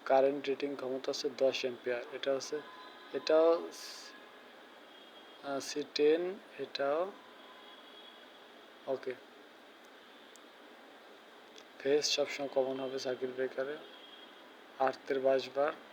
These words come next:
নিউট্রালের বাসবার, সুন্দর করে তোমরা কানেকশন দেবে।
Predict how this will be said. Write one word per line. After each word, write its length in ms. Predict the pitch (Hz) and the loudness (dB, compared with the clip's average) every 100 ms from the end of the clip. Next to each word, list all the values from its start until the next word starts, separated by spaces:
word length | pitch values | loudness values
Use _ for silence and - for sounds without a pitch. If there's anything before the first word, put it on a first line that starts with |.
| - - - - 135 | -20 -20 -20 -16 -10
নিউট্রালের 440 | 135 131 135 131 | -8 -2 0 2
বাসবার, 360 | 127 120 117 120 | 0 -4 -6 -8
সুন্দর 480 | - 147 151 151 151 - | -6 -6 -4 -4 -4 -2
করে 280 | 143 165 185 - - - | 0 2 0 -10 -20 -16
তোমরা 240 | 127 131 | -6 -6
কানেকশন 520 | 120 131 127 - 127 120 | 0 0 0 -2 -6 -4
দেবে। 200 | 120 | -6